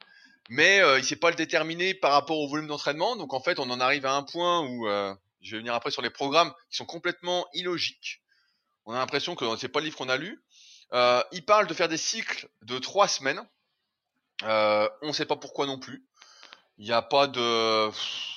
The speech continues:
il y a rien qui s'explique. En fait, on a l'impression que des fois, il y a les études, et lui, après, fait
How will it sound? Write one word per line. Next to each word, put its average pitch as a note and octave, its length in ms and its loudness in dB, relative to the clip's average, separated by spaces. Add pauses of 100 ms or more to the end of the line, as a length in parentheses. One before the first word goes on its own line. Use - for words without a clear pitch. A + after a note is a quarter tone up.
il - 60 -14
y D3 40 2
a C3+ 40 4
rien C#3+ 200 2
qui - 120 -4
s'explique. D3+ 420 -6
En C3+ 100 -2
fait, F#3 120 0
on D#3+ 40 2
a - 20 2
l'impression D3 340 0
que F3 100 -4
des D#3 120 -2
fois, G3+ 140 0
il F3+ 40 2
y - 20 2
a D3+ 40 0
les C#3 140 -2
études, A3+ 340 -6 (420)
et C3+ 80 0
lui, F3+ 120 4
après, G3+ 180 4
fait G3 320 -2